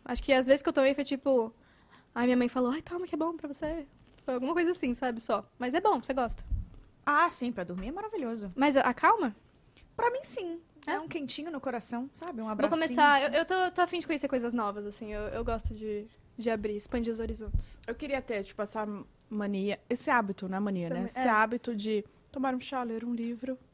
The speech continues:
Speaker 1: É,
Speaker 3: na minha
Speaker 1: então.
Speaker 3: poltrona, colocar
Speaker 1: Sim.
Speaker 3: um óculos sem grau, porque eu não preciso. E, tipo, <laughs> com a mantinha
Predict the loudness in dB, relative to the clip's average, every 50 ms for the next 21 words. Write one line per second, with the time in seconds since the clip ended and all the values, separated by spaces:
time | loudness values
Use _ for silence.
0 | _ -4 -2 -2 0 0 0 2 2 2 2 2 0 0 -2 -4 -6 -4 -4 -4
1 | -4 -6 -6 -8 -8 -12 _ _ _ _ -12 -6 -2 0 2 2 2 2 2 2
2 | 2 0 0 -4 -10 -10 -8 -6 -6 -4 -2 0 0 0 -2 -4 -6 -10 -10 -8
3 | -8 -10 -12 -12 -12 -12 -10 -8 -8 -6 -6 -6 -8 -14 -18 -20 -10 0 4 4
4 | 4 4 6 6 6 6 6 6 4 4 4 4 4 4 4 0 -2 -4 -6 -10
5 | -4 2 2 4 4 4 4 4 4 4 2 0 -2 -2 -2 -2 -2 -4 -4